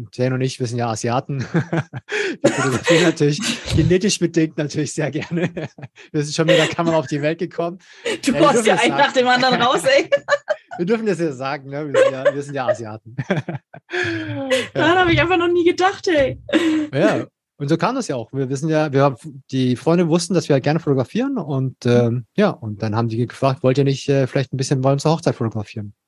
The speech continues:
Speaker 2: Mhm.
Speaker 1: Und so kam das dann mit den Hochzeitsfotografie. Und dann haben wir das überlegt, ob wir das richtig machen oder nicht,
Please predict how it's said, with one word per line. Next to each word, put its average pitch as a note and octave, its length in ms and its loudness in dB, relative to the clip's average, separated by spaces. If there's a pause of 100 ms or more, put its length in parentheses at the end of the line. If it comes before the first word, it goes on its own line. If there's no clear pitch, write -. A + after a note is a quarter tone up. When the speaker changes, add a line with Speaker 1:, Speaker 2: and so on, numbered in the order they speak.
(180)
Speaker 2:
Mhm. E3 180 -2
Speaker 1:
Und B2+ 80 0
so F#3 100 0
kam F3 160 2
das E3 100 2
dann D3+ 100 4
mit D3 100 4
den C#3+ 180 2
Hochzeitsfotografie. B2 760 -4 (760)
Und A#2 100 -4
dann C3 180 4
haben D3 120 4
wir D3 100 6
das C#3+ 160 2
überlegt, C3 340 0
ob C#3+ 80 2
wir C3 60 0
das B2 180 -2
richtig E3+ 320 0
machen F3+ 240 4
oder B2 160 4
nicht, G#3 380 0